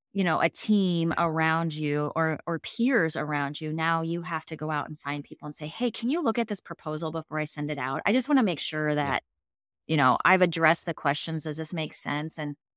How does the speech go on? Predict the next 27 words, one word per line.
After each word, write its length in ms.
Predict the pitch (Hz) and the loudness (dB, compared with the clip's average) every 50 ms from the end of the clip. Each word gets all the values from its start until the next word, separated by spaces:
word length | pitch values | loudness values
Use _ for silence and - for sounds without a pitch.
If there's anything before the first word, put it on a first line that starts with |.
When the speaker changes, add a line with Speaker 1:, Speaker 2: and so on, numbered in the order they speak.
| _ _ - | _ _ 2
Speaker 1:
I'm 140 | 185 180 | 2 2
very 260 | 151 170 160 160 160 151 | 2 2 2 2 2 0
fortunate 540 | - - - - - - 139 151 147 - | -2 -8 -12 -10 -6 -4 -2 -2 -2 -2
that 80 | 160 151 | -4 -4
I 100 | 151 151 | -4 -4
found 320 | - - 151 147 147 147 | -4 -4 -4 -4 -2 -2
a, 80 | 147 147 - - | -4 -4 -6 -10
a 60 | 160 | -14
group 260 | 151 - 151 147 - | -12 -10 -10 -10 -8
of 200 | 156 151 143 147 _ _ _ _ _ _ _ - | -10 -10 -12 -12 _ _ _ _ _ _ _ -4
other 200 | - 156 160 151 | 0 2 2 0
fractional 440 | 139 - 151 143 143 - - 147 143 | 0 0 -2 -4 -2 -4 -6 -6 -6
C 180 | - - 151 143 | -6 -6 -6 -4
M 140 | 143 143 143 | -4 -4 -4
Os 180 | 139 143 - | -4 -6 -6
that 100 | - - | -6 -6
I 60 | - | -6
can 160 | - - - - | -6 -6 -8 -8
do 160 | - - - | -8 -6 -4
that 220 | - - - - | -4 -4 -4 -6
with. 320 | - - 170 - - - _ _ _ _ - | -8 -12 -12 -14 -16 -20 _ _ _ _ -2
Speaker 2:
That's, 360 | 127 127 - - - - - _ _ _ | -2 -2 -2 -4 -12 -16 -16 _ _ _
yeah, 200 | - 131 117 104 - _ _ - | -8 -8 -8 -8 -8 _ _ 2
that 120 | 139 151 | 4 6
is 120 | 156 151 131 | 6 6 6
amazing. 300 | 135 139 131 120 110 104 | 4 4 4 4 4 2
That, 160 | 131 135 | 0 0